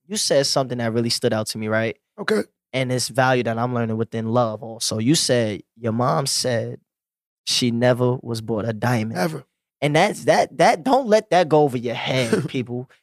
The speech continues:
Speaker 1: because in reality, she may be talking about this right here.
Speaker 2: Yeah.
Speaker 1: So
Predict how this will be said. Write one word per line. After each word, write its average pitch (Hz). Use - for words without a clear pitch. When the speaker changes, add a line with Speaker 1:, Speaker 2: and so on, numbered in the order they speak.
Speaker 1:
because 147
in 139
reality, 143
she -
may 175
be 135
talking 135
about 135
this 147
right 135
here. 160
Speaker 2:
Yeah. 208
Speaker 1:
So 135